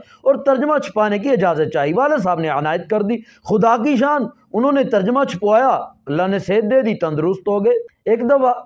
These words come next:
मौलवी अहमद हसन साहब ने देखा उनकी कूनियाँ बहुत मैली हो रही हैं, उनसे रहा ना गया, कहने लगे,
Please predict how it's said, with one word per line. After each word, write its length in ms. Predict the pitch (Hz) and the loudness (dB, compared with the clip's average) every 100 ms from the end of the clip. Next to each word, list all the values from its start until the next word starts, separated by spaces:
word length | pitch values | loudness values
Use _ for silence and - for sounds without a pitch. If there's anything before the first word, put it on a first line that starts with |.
| - | -4
मौलवी 300 | 208 240 269 | 0 0 0
अहमद 340 | 269 233 247 226 | 0 0 0 0
हसन 260 | 185 262 226 | 0 0 0
साहब 240 | 262 247 | 0 0
ने 80 | 247 | 0
देखा 360 | 196 190 262 233 - - - | 0 0 0 -2 -8 -12 -4
उनकी 280 | 285 240 254 | -2 0 -2
कूनियाँ 440 | 302 339 320 262 | 0 0 2 0
बहुत 280 | 185 254 269 | 4 4 4
मैली 260 | 190 190 262 | 0 2 2
हो 180 | 220 170 | 2 2
रही 200 | 190 214 | 2 0
हैं, 120 | 214 _ _ _ _ - | -4 _ _ _ _ -6
उनसे 240 | 240 262 | -2 0
रहा 240 | 190 185 247 | 2 2 0
ना 120 | 277 | 0
गया, 220 | 262 285 277 - _ - | 2 2 0 -6 _ -4
कहने 280 | 214 254 277 | 0 2 2
लगे, 280 | 262 277 | 4 4